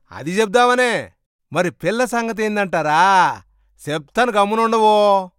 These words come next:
తిరుపతి జిల్లా సూళ్ళూరుపేట, ఇళ్ళపూరు విలేజ్లో దళవాయి చంద్రయ్య, సుగుణమ్మ ఉండబళ్ళా ఆళ్ళ చిన్నమ్మి. చూసేదానికి రెండు కళ్ళు సరిపోవడంలా. అందానికి అందం,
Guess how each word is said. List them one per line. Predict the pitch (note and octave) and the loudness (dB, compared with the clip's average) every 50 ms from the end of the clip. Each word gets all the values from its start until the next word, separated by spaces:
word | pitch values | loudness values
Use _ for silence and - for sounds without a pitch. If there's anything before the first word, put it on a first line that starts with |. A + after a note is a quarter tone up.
| _ _ _ _ _ _ _ | _ _ _ _ _ _ _
తిరుపతి | A#2+ A#2 B2+ D3 D3+ F#3 F#3 E3+ F#3 | -12 -10 -10 -8 -6 -6 -6 -6 -8
జిల్లా | D3+ D#3+ E3+ E3+ F3 F3+ F3+ | -8 -8 -6 -4 -4 -4 -4
సూళ్ళూరుపేట, | - - C#3 C3+ C#3+ E3 F3 F#3 F3 D3+ F3+ D#3 D3+ B2 C#3+ C3+ C3 C3 B2+ - _ _ _ _ _ _ _ - | -4 -8 -10 -10 -6 -4 -4 -4 -4 -4 -6 -6 -6 -6 -6 -4 -4 -6 -8 -10 _ _ _ _ _ _ _ -10
ఇళ్ళపూరు | C3 D3+ F3 G#3+ G#3 - A3 A3+ A3 | -8 -6 -6 -6 -6 -6 -8 -6 -6
విలేజ్లో | G3+ F#3+ G3 G3 F#3 E3 F3 F3+ G#3+ B3 C4 G#3 - _ _ _ _ _ | -4 -2 -2 -2 -2 -4 -4 -4 -4 -4 -4 -6 -10 _ _ _ _ _
దళవాయి | G#2 A2+ A2 A#2 C3 D3+ E3 E3+ E3 E3 E3 D3+ - C3 | -16 -14 -10 -8 -8 -6 -4 -4 -4 -4 -6 -8 -10 -12
చంద్రయ్య, | A#2+ A#2 B2+ D3 D#3 D3+ C#3+ C#3 C3 C3 B2+ A#2 - _ _ _ _ | -12 -10 -8 -8 -6 -6 -4 -4 -4 -4 -6 -8 -12 _ _ _ _
సుగుణమ్మ | - - F3 G3+ A3 A3+ A3+ A3 | -8 -4 -2 -2 0 0 0 0
ఉండబళ్ళా | A3+ A3 G#3 G#3 G#3 G#3 G#3 G3+ G3+ G#3 A#3+ D4 D4 _ _ _ - | 0 0 0 0 -2 -2 -2 0 0 -2 -2 -4 -8 _ _ _ -8
ఆళ్ళ | A2+ B2+ C3+ C#3+ D3+ - - C3 | -8 -6 -4 -6 -6 -8 -8 -10
చిన్నమ్మి. | C3+ E3+ A3+ B3+ B3+ B3+ B3+ A3+ D#3+ A2 - _ _ _ _ _ _ _ _ G#2 | -6 -4 -4 -2 -2 -2 -2 -2 -4 -6 -10 _ _ _ _ _ _ _ _ -18
చూసేదానికి | G#2 G#2+ A2+ A#2 - - C#3 C#3 C3+ C#3+ C#3+ C#3 C#3 B2+ - C3 C#3 E3 G#3+ A3+ G3 - _ _ _ | -16 -14 -14 -14 -10 -6 -6 -6 -4 -6 -6 -8 -10 -10 -10 -10 -8 -8 -8 -10 -12 -16 _ _ _
రెండు | C3 C#3 D3 D#3+ D#3 F3 | -8 -8 -6 -4 -4 -2
కళ్ళు | - F#3 F3+ F#3 F#3 F#3+ | -2 -2 -2 -2 -4 -2
సరిపోవడంలా. | D3+ F#3+ F#3+ F#3 E3+ G3+ G3+ G#3 G#3 G#3 G#3+ G#3 F#3 C3+ G2+ - _ _ _ _ - | -2 -4 -4 -4 -4 -2 -2 -2 -2 0 2 2 2 0 -2 -10 _ _ _ _ -20
అందానికి | D#2+ G2+ A2+ B2 C#3 D3+ D3+ D#3+ D#3+ E3 E3 E3 C#3+ D3+ D3 | -18 -14 -12 -12 -10 -6 -6 -4 -4 -4 -6 -8 -8 -8 -8
అందం, | C3 B2+ C3 C3 C3+ C#3 C#3 C3+ C3 | -8 -8 -8 -6 -6 -4 -4 -4 -6